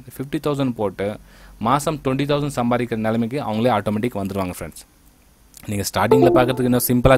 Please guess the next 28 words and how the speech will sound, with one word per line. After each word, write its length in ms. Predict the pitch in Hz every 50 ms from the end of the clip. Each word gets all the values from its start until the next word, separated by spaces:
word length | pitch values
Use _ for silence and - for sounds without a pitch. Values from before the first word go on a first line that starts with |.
| 123 120
தெரியாது, 300 | 120 117 110 104 120 160 165 - - - - - - - - -
ஆனா 100 | 104 120 123 120
உங்களுக்கு 260 | 113 110 104 101 - -
பண்றவங்களுக்கு 400 | 113 123 139 147 139 123 113 -
தெரியாது 260 | 110 110 104 95 95 95 104 113
எப்படி 160 | 113 135 139 131
நம்ம 140 | 117 110 101
அதுல 160 | 110 131 165 190 - _ _ _ _ _ - - 73 73 - - - - 95
அச்சீவ்மெண்ட் 380 | - - - 151 147 131 120 -
பண்ணணும் 260 | 110 104 104 101 101 98
அப்படின்னு 240 | 92 92 95 -
சொல்லிட்டு. 220 | - 87 85 - - - _ _ - -
ஓகேங்களா? 320 | - - 101 98 101 101 - - - - - - - - -
So, 60 | 120 117 113 - _ - 117
இந்த 120 | 107 107 107
வீடியோ 180 | 117 127 131 123 -
பிடிச்சிருக்கு 400 | 120 107 107 - 120 117 - 113
நம்புறேன். 260 | 110 104 110 113 120 - - - -
பிடிச்சிருந்தா 340 | 123 120 - - 120 113 107 101
மறக்காம 360 | 101 110 - 120 117 117 110 107
லைக் 160 | 110 107 -
பண்ணுங்க, 240 | 110 104 104 107 110 - - -
சப்ஸ்கிரைப் 360 | 101 - - - 120 113 -
பண்ணுங்க, 220 | 107 104 104 104 107 - - - -
ஷேர் 200 | - 117 120 123 -
பண்ணுங்க. 220 | 110 104 104 107 - - - - - 120 139
ஏன் 100 | 151 160
அப்படின்னா, 320 | 147 120 113 107 110 135